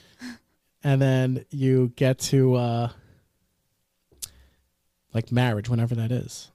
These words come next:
So whatever, it could be five years, it could be one year, it could be ten years, whatever, however long it is. And then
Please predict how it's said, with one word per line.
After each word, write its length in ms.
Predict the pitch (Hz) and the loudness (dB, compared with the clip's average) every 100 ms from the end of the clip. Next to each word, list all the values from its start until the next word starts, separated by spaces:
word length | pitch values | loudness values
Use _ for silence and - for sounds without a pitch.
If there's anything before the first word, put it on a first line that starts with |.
| _ | _
So 440 | - 120 104 107 | -6 -4 -2 -6
whatever, 540 | - 139 139 135 127 - | -2 2 4 4 0 -4
it 80 | - | -8
could 120 | 127 | -4
be 100 | 120 | -4
five 340 | 113 156 139 135 | -2 0 2 2
years, 220 | 135 123 | 0 0
it 40 | |
could 80 | 120 | 0
be 80 | 117 | 0
one 260 | 120 120 | 0 0
year, 60 | 127 | 0
it 40 | |
could 80 | - | -4
be 80 | 120 | -8
ten 320 | - - 127 | -4 -2 0
years, 380 | 123 120 117 - _ - | 0 -2 -4 -8 _ -6
whatever, 400 | 131 120 120 120 | -2 0 0 0
however 280 | 120 120 | 0 0
long 220 | 110 110 117 | 0 0 -2
it 60 | |
is. 260 | 113 131 - _ _ _ _ _ _ _ 127 | -4 -6 -10 _ _ _ _ _ _ _ -2
And 120 | 127 | 0
then 400 | 120 117 117 | 2 2 0